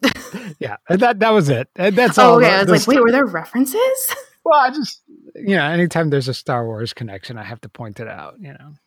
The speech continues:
Speaker 1: I mean, I feel like I, I get to participate in that now. I'm very happy. But yes,
Speaker 2: All
Speaker 1: that
Speaker 2: right.
Speaker 1: was
Speaker 2: Carry on. <laughs>
Speaker 1: that was, no, I'm excited. Like, it was, I mean, I feel like all these stars are interconnected. It's like that Six Degrees of Kevin Bacon thing.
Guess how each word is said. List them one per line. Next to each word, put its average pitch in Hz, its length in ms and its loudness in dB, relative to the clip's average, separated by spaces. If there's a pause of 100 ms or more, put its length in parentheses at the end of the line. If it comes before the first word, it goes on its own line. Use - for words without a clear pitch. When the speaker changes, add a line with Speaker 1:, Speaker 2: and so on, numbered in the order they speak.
Speaker 1:
I 196 120 -6
mean, 196 180 -6
I 175 200 -8
feel 190 200 -8
like 190 180 -8
I, 175 400 -10
I 180 60 -10
get 175 160 -10
to - 80 -18
participate 190 400 -12
in 156 60 -12
that 151 160 -12
now. 165 180 -14
I'm 190 180 -16
very 190 200 -8
happy. 185 420 -12 (380)
But 233 80 0
yes, 240 260 2
Speaker 2:
All 226 60 4
Speaker 1:
that 190 160 2
Speaker 2:
right. 196 160 -2
Speaker 1:
was 175 160 -12
Speaker 2:
Carry 175 440 2
on. 117 320 -4
<laughs> 196 260 -2
Speaker 1:
that 240 220 4
was, 285 200 -2
no, 320 240 2
I'm 254 160 4
excited. 269 440 -2
Like, 233 260 2 (100)
it 226 120 2
was, 233 380 2 (400)
I 226 80 0
mean, 233 160 2
I 220 80 0
feel 226 160 -2
like 262 140 0
all 180 180 0
these 180 160 -4
stars 170 380 -2
are 175 100 -2
interconnected. 170 560 -8
It's 170 160 -8
like 160 200 -10
that 160 220 -8
Six 175 220 -12
Degrees 170 300 -10
of 170 100 -10
Kevin 165 280 -8
Bacon 151 340 -10
thing. 254 420 -4